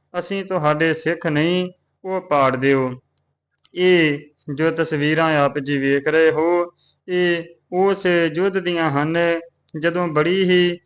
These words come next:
ਬਹਾਦਰੀ ਦੇ ਨਾਲ ਸਿੰਘਾਂ ਨੇ ਸ਼ਹੀਦੀਆਂ ਪਾਈਆਂ ਤੇ ਆਪ ਜੀ ਵੇਖ ਰਹੇ ਹੋ ਕਿ ਕਿਸ ਤਰ੍ਹਾਂ ਸਿੰਘਾਂ ਨੇ ਗੁਰੂ ਸਾਹਿਬ ਜੀ ਮਹਾਰਾਜ ਜੀ ਦੇ ਬਚਨਾਂ ਦੇ ਉੱਪਰ ਪਹਿਰਾ ਦਿੰਦਿਆਂ ਹੋਇਆਂ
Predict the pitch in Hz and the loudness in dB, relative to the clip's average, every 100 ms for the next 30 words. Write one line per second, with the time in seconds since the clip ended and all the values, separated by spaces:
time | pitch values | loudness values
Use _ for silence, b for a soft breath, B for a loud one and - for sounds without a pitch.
0 | _ _ 156 156 165 139 139 175 180 190 | _ _ -6 -2 -2 0 -2 -2 -2 -2
1 | 180 151 151 160 160 156 156 _ _ - | 0 2 2 6 4 4 -2 _ _ -10
2 | 180 185 185 180 170 165 160 156 135 139 | -6 -2 0 0 -4 -4 -2 -2 0 0
3 | 165 170 175 175 180 180 175 - _ _ | 0 0 -2 0 0 2 0 -8 _ _
4 | _ 190 - _ _ _ _ _ _ 165 | _ -8 -8 _ _ _ _ _ _ -2
5 | 160 170 185 190 151 143 147 160 170 156 | -2 -2 0 0 2 2 2 0 2 2
6 | 147 160 170 170 - _ _ _ 180 170 | 2 2 0 -2 -10 _ _ _ -10 -8
7 | 165 160 - 185 175 - 180 185 175 160 | -6 -8 -4 -2 -2 -4 -2 0 0 2
8 | 151 147 147 _ _ _ 143 139 175 208 | 2 0 -4 _ _ _ -12 -6 -4 -2
9 | 196 180 175 165 175 170 156 160 143 139 | 0 0 0 -4 -4 -2 0 2 2 2
10 | 147 156 151 160 156 156 147 _ _ _ | 0 -4 -2 0 2 0 -6 _ _ _
11 | 139 151 151 180 196 196 165 156 160 160 | -4 -4 -2 -4 -2 -2 -2 -2 -2 -4
12 | 156 185 190 175 147 139 139 151 147 139 | -2 0 2 0 0 -2 0 -2 -2 -2
13 | 139 147 151 147 | 0 0 0 -2